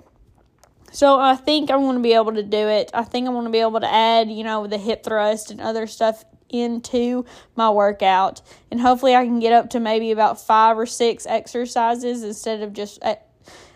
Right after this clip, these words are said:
and then work my way from doing just legs to doing more arms and abs and different stuff too. I would love to start doing abs because I feel like I used to have a little bit of an ab and now I have nothing.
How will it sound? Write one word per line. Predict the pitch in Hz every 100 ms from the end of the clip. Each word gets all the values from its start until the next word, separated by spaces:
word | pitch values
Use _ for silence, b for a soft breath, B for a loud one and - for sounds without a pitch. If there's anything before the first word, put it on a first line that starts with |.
| -
and | 240 226
then | 240 240 233 226 -
work | 233 247 -
my | 240 220
way | 226 226
from | 226 226
doing | 220 220 208 202 208
just | 240 240 -
legs | 233 240 240 240 240 -
to | 220
doing | 226 220 220 220
more | 208 208 202
arms | 254 269 269 269 262 262 240
and | -
abs | 226 233 233 233 233 226
and | 214
different | 220 214 202
stuff | 214 202 196
too. | 196
I | 196 214
would | 214
love | 226 240 240
to | 240
start | 247 214
doing | 220 220 -
abs | 196 202 208 220 233
because | - 214 202 208
I | 196 214
feel | 214 214
like | 214 202
I | 190
used | 196 196 220
to | 240
have | 233 226 214
a |
little | 208 214 240
bit | 247 247
of | 240
an | 240
ab | 240 240 233
and | 208
now | 202 208
I | 208
have | 196 196
nothing. | 196 202 208 214 240 247